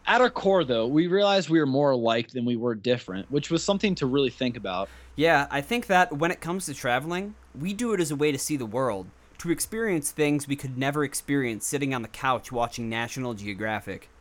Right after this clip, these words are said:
Speaker 1: And you get it from going city to city, looking at things with your own eyes.
Speaker 2: Or you can find it in the eyes of people just like you.
Speaker 1: Boom. Wow. What a story.
Speaker 2: So what did we learn from this brief stint in London?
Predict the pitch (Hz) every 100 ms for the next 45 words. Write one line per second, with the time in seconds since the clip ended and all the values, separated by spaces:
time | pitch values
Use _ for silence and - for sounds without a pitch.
0 | - 185 196 185 233 240 - 180 170 165
1 | 156 - 156 147 127 - 123 107 107 139
2 | 156 175 160 147 - 131 127 123 127 120
3 | 98 110 104 98 95 101 - - - 202
4 | 254 160 202 - - - - - 165 185
5 | 156 175 180 175 - 156 156 147 143 135
6 | - 147 127 104 120 131 113 98 120 104
7 | - - - - - - - - - -
8 | 185 143 110 98 - - 131 113 95 -
9 | _ 233 247 - - 127 110 101 98 -
10 | - 196 269 285 165 170 185 151 127 113
11 | 110 120 123 135 - 131 127 110 104 107
12 | 95 90